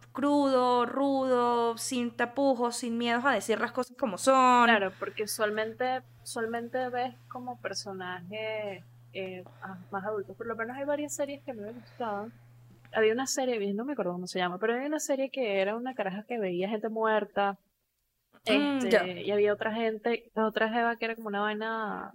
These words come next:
Speaker 2: no sé si era la misma. Bueno, habían varias series que eran series así un poquito más... Eh,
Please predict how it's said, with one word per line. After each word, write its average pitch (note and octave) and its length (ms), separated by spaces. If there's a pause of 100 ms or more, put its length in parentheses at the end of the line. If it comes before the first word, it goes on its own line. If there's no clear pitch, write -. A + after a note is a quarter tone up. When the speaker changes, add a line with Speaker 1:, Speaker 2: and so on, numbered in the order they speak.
(340)
Speaker 2:
no A3+ 80
sé - 140
si D#4+ 80
era D#4+ 140
la G3 120
misma. G3 320 (280)
Bueno, B3+ 160
habían D4 240
varias E4+ 300
series G#3+ 360 (100)
que A3 180
eran A3+ 300
series C4 380
así A3 180
un G#3 80
poquito - 380
más... B3 280 (840)
Eh, G3 840